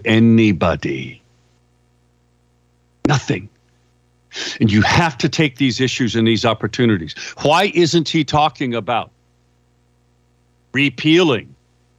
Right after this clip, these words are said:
Measure two thousand and two, parental rights, abortion? Why isn't he talking about that? 'Cause I'll guarantee you Tim Knopp's got a consultant who wrote this.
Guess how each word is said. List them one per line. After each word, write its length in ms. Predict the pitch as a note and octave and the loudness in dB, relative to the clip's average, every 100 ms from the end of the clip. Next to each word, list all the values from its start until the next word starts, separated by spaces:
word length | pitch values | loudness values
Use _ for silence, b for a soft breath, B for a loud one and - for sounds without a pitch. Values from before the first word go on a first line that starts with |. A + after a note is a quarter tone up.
| _ _ _ _ _ _ | _ _ _ _ _ _
Measure 380 | C#3 C#3+ B2+ B2 | 0 0 0 -4
two 340 | A2+ - E3 C3 | -6 0 2 2
thousand 760 | - C#3+ B2+ C3 A2 G#2 D2+ D#2 _ - | 0 0 0 -2 -4 -10 -12 -20 _ -8
and 200 | A#2 G2 | -6 -4
two, 340 | - C#3 A#2+ - _ _ _ _ _ _ _ _ _ _ _ _ _ _ - | -2 -2 -2 -12 _ _ _ _ _ _ _ _ _ _ _ _ _ _ -4
parental 480 | F3 D#3 C#3 - B2+ | 0 2 2 0 0
rights, 560 | C3 B2+ - - - _ _ _ - | 0 0 -6 -16 -18 _ _ _ -10
abortion? 500 | A2+ A#2 C3+ - F#2 | -4 0 0 -2 -2
Why 160 | A#2 F#3+ | 0 0
isn't 180 | D#3+ | 2
he 100 | F3+ | 0
talking 340 | D#3+ F3 D#3 D#3 | 0 -2 -2 -4
about 260 | C#3+ D3 | -2 -2
that? 260 | - D#3+ - B B B - | -2 -6 -8 B B B -18
'Cause 160 | - | -12
I'll 140 | F2 E2 | -8 -6
guarantee 720 | F2 E2+ F2+ E2+ E3+ F#3 F3+ | -6 -4 -4 0 2 2 0
you 100 | C#3+ | -2
Tim 240 | - B2 | 0 0
Knopp's 680 | A#2+ A#2+ B2+ E3+ - - - - _ _ _ _ _ _ _ | 2 2 2 0 -4 -8 -10 -14 _ _ _ _ _ _ _
got 260 | - A2+ A#2 | -2 -2 -2
a 60 | A#2 | -4
consultant 760 | A2+ C#3+ E3+ F3 A#2 A2 - - _ _ | -2 0 0 -2 -2 -6 -8 -20 _ _
who 140 | - A2+ | 0 2
wrote 300 | G#2+ D3+ - | 2 0 0
this. 400 | A2 G#2+ - | -2 -2 -8